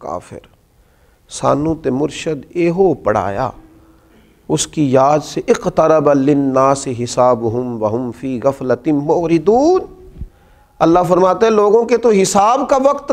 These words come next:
करीब आ गया, वो अभी भी गाफिल होके फिर रहे हैं।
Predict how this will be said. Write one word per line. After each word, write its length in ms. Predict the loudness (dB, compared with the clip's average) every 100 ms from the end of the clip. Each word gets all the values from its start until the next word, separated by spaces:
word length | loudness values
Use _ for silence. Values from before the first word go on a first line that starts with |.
| 0
करीब 320 | 2 2 2
आ 120 | 2 0
गया, 200 | -4 -12 -16 -20 _ _ _ _ _ _ _ _ _ _ _ _ _ _ _ _ _ -4
वो 100 | -2
अभी 220 | -2 -6
भी 120 | -4
गाफिल 340 | 0 0 -2 -6
होके 260 | -8 -10
फिर 200 | -14 -14
रहे 220 | -16 -20
हैं। 80 | -20